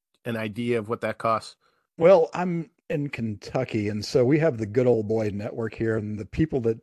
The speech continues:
Speaker 2: do my tires are actually my cousins. <laughs> So I get a little bit of, <laughs> of a discount, but I know that they're
Speaker 1: By
Speaker 2: yeah,
Speaker 1: marriage or marriage? <laughs> Sorry.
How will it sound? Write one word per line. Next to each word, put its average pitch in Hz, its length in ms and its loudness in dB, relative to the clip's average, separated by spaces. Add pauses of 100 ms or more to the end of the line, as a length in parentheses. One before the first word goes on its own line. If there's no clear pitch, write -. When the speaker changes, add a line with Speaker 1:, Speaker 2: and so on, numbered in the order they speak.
(120)
Speaker 2:
do 127 180 2
my 117 200 0
tires 127 480 2
are 110 120 -2
actually 120 300 -2
my 95 140 -4
cousins. 98 680 -6
<laughs> - 40 -20 (480)
So - 600 2
I - 180 0
get - 300 -6
a 165 40 0
little 175 400 2
bit 151 260 -2
of, 135 100 0 (440)
<laughs> - 440 -6
of 123 100 -2
a 123 60 4
discount, 127 280 2 (180)
but 151 100 10
I 143 40 10
know 156 140 4
that 160 140 2
they're 147 160 0
Speaker 1:
By 185 220 8
Speaker 2:
yeah, 185 40 4
Speaker 1:
marriage 214 400 6
or 226 80 8
marriage? 185 540 0 (160)
<laughs> - 200 -2
Sorry. 175 1500 -2